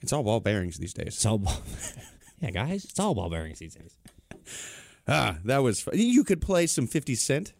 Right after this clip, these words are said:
Speaker 2: Hey, Kim.
Speaker 1: Oh, look, it's Kim.
Speaker 2: Kim's here.
Speaker 1: Kim is here.
Speaker 2: Did you know that?
Speaker 1: Kim is here.
Speaker 2: Wow. I don't know who that other guy is, but
Speaker 1: I think it's, uh,
Speaker 2: I
Speaker 1: that,
Speaker 2: don't know.
Speaker 1: you know, yeah, I don't know. It's
Speaker 2: I don't
Speaker 1: not
Speaker 2: know.
Speaker 1: written there at all.
Speaker 2: Pistol Pete.
Speaker 1: Pistol Pete Maravich.
Speaker 2: <laughs> Yeah, we could play some
Speaker 1: Yep. Ryan's breaking things.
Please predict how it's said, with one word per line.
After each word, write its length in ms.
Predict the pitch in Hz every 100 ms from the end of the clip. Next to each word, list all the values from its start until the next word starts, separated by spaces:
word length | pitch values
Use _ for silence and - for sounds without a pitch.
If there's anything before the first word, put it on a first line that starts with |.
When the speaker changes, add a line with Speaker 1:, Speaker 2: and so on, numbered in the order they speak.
| -
Speaker 2:
Hey, 140 | 160
Kim. 320 | 160 240 85 - 165 - -
Speaker 1:
Oh, 100 | 294
look, 180 | 320 311
it's 120 | -
Kim. 320 | 403 349 92
Speaker 2:
Kim's 220 | 85 190
here. 180 | 101 80 -
Speaker 1:
Kim 180 | 214
is 160 | 214 208
here. 160 | 98 85
Speaker 2:
Did 120 | 107
you 60 |
know 100 | 120
that? 120 | 139 156
Speaker 1:
Kim 80 |
is 140 | 131 110
here. 140 | 90 - _ _ -
Speaker 2:
Wow. 280 | 117 107 92 _ _ -
I 40 |
don't 80 | 113
know 60 | 110
who 60 |
that 100 | 101
other 140 | 95 101
guy 160 | 78
is, 200 | 78 80
but 160 | 85 - -
Speaker 1:
I 80 | 92
think 200 | 92 117
it's, 240 | 104 - 90
uh, 20 |
Speaker 2:
I 40 |
Speaker 1:
that, 180 | 87 85
Speaker 2:
don't 160 | 82 90
know. 60 |
Speaker 1:
you 60 | 90
know, 40 | 92
yeah, 160 | 90 87 -
I 40 |
don't 80 | 87
know. 160 | 87 82 -
It's 180 | 92 -
Speaker 2:
I 40 |
don't 80 | 92
Speaker 1:
not 40 |
Speaker 2:
know. 40 | 85
Speaker 1:
written 180 | 87 82
there 100 | 78
at 80 | 85
all. 100 | 87
Speaker 2:
Pistol 220 | 127 104
Pete. 240 | 123 101 -
Speaker 1:
Pistol 240 | 156 170 156
Pete 220 | 143 139
Maravich. 720 | 135 101 85 123 123 - 175
Speaker 2:
<laughs> 180 | - 185 - - - _ - - _ _ - _ - 117 - - _ - -
Yeah, 180 | - 143
we 80 | 131
could 120 | 120
play 180 | - 147
some 180 | - 135 _
Speaker 1:
Yep. 240 | - - - - - - - - -
Ryan's 220 | 90 82
breaking 280 | - 85 71
things. 240 | 76 73